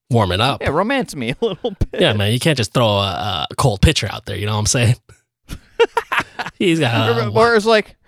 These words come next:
Speaker 2: or it's like, "Listen, I'll take my pants off, then we'll kiss. <laughs> Then we'll figure it out." I just, I would just feel more comfortable with no pants.
Speaker 1: But as their s-, second kiss is happening, like, shit starts happening, like, freaky shit. Like,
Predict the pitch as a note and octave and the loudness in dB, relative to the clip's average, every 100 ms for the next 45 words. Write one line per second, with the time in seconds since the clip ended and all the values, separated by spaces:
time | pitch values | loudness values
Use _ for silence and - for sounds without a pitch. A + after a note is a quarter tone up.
0 | _ - _ - F#3+ D#3 C3+ E3+ D#3 G#2 | _ -20 _ -6 -2 0 0 -2 -4 -6
1 | - - F#3+ G3 E3+ - D#3 C#3 A#2 A2 | -12 -4 -2 0 -2 -4 -4 -4 -6 -8
2 | _ _ A#2+ D3+ D#3+ C#3+ C3 - D3+ - | _ _ -2 0 0 -2 -6 -10 -12 -12
3 | - - A#3 - B3 - A3 - G3+ - | -12 -12 -6 -2 -2 -4 -12 -6 -6 -4
4 | D3+ C#3 A#2 D3 E3 E3 - D#3 E3 D#3+ | -8 -6 -6 -4 -4 -4 0 2 2 -2
5 | - _ - _ _ F#3 F3 D#3 - D#3 | -12 _ -20 _ _ 0 0 0 -2 -4
6 | C#3+ B2+ B2 B2+ A2+ B2+ C#3 - - - | -4 -10 -10 -8 -8 -10 -12 -18 -8 0
7 | C#3+ C#3 C3 D3+ C3 - - - D#3+ C3 | 2 2 0 -2 -2 -4 -4 0 2 0
8 | A#2+ A2 A2 A#2 G#2+ - G#2 G2 F#2+ F#2+ | -2 -4 -2 -2 -2 -2 -2 -2 -2 -2
9 | F2+ - _ _ _ _ - - C#3 - | -4 -10 _ _ _ _ -2 0 2 0
10 | - F2 G#2+ F#2+ E2+ D#2+ E2+ D#2 - - | -4 -4 -2 -2 -4 -8 -4 -4 -6 -10
11 | - G3+ B2+ G2+ - G#2 E2 G#2+ F#2+ | 0 0 0 -6 -6 -6 -6 -4 -4